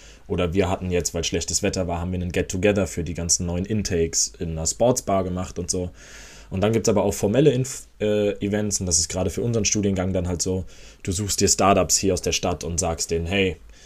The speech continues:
wir sind, wir studieren das, können wir mal bei euch für einen Nachmittag vorbeikommen,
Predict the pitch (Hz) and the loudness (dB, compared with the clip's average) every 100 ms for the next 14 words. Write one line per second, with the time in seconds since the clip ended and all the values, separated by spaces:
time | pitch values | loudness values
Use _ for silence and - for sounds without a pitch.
0 | - 92 95 98 87 87 101 95 120 110 | -8 -2 0 0 0 0 0 2 4 4
1 | 101 - - 107 98 90 90 92 90 87 | 4 2 0 0 0 0 0 -2 -2 -2
2 | 87 87 90 80 80 85 82 80 82 80 | -2 -2 -2 -4 -4 -2 -2 -2 -2 -2
3 | 78 | -4